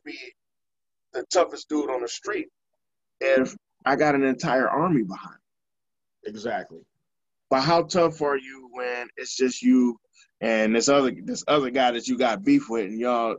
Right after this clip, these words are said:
Speaker 1: just saw each other at the, at the gas station?
Speaker 2: Right.
Speaker 1: You know what I mean? Like, how tough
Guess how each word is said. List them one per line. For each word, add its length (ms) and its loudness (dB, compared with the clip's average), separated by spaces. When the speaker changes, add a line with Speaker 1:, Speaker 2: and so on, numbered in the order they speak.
Speaker 1:
just 240 -2
saw 180 4
each 140 -2
other 260 -2
at 160 -4
the, 160 -10
at 140 -6
the 60 -12
gas 260 0
station? 320 -10
Speaker 2:
Right. 160 -2
Speaker 1:
You 80 4
know 80 4
what 80 2
I 80 -4
mean? 260 -2
Like, 160 0
how 220 0
tough 340 -2